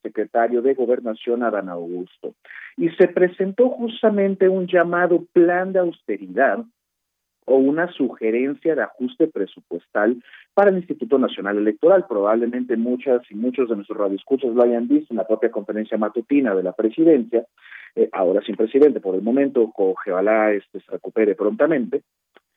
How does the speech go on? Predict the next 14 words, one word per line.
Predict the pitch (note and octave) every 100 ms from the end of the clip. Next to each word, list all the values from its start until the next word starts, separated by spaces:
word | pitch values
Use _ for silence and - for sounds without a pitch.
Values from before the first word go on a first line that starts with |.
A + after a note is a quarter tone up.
| _ _
eh, | B2+ A#2 A2+ A2 G#2+
donde | C#3+ C3+ B2+ C3 B2+ -
se | B2+ B2
le | B2
sugería | C3+ C3+ D3+ A#3+ B3
respetuosamente | F3+ D#3+ C#3+ F#3+ G3+ - G3 G#3+ G#3 D3+
al |
Instituto | C#3 - - D4 E3+
Nacional | D#3 C#3 B2+ C#3+
Electoral | E3 C3 - A#2+ D3
apegarse | - C#3+ C3 D3+ F#3 F#3 D#3+
a | C#3+
estos, | C#3 C#3+ _ D3+ D3+ - A2+
eh, | A#2 A2 A2